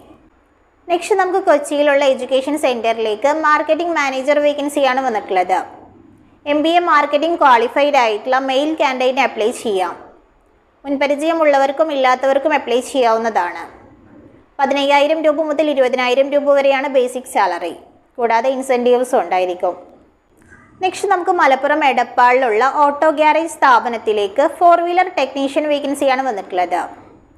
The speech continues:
എക്സ്പീരിയൻസ് ഉള്ള മെയിൽ കാൻഡിഡേറ്റിന് അപ്ലൈ ചെയ്യാം. പതിനാലായിരം രൂപ മുതൽ പതിനെട്ടായിരം രൂപ വരെയാണ് ബേസിക് സാലറി.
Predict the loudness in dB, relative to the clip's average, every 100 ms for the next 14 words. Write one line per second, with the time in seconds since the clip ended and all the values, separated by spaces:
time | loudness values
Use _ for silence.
0 | -20 -20 _ _ -10 -6 -2 0 0 2
1 | 2 2 0 -2 -2 -2 -2 -2 -2 -2
2 | -4 -6 -6 -6 -4 -4 -6 -14 -20 -20
3 | -20 _ _ _ _ 0 2 2 4 6
4 | 4 2 0 2 2 2 2 0 -2 0
5 | 2 2 2 0 2 2 2 0 0 -2
6 | -2 -10 -4 -2 -2 -6 -10